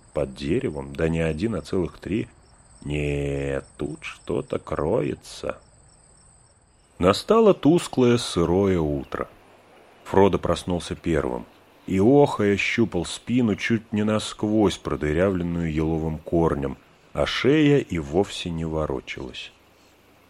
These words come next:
«Ну и прогулочка. Чтобы мне было спокойно поехать», —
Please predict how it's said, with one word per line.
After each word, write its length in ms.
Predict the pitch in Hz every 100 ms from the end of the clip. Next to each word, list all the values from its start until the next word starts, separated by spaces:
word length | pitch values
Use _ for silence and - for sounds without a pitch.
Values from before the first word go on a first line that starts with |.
| -
«Ну 140 | - 95
и 60 |
прогулочка. 800 | 98 131 107 71 65 - - 73 - _ _ _ _ _ _
Чтобы 320 | - - 76 107
мне 160 | 110
было 220 | 104 107
спокойно 480 | 98 - 90 98 92
поехать», — 640 | 78 90 82 78 - 80